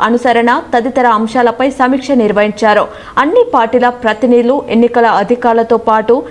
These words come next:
స్థానిక నాయకులు ఈ సమావేశంలో పాల్గొన్నారు. ఎన్నికలు పారదర్శకంగా, నియమాల ప్రకారం ప్రశాంత వాతావరణంలో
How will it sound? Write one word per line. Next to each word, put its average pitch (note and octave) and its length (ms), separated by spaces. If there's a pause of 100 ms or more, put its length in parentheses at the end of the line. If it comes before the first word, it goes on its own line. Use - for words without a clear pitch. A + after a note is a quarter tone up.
(160)
స్థానిక E4 440
నాయకులు A#3 600
ఈ A3+ 60
సమావేశంలో C4 760 (120)
పాల్గొన్నారు. G#3 640 (300)
ఎన్నికలు D4+ 400
పారదర్శకంగా, B3 1000
నియమాల B3 580
ప్రకారం A#3 500
ప్రశాంత B3+ 520
వాతావరణంలో A#3 920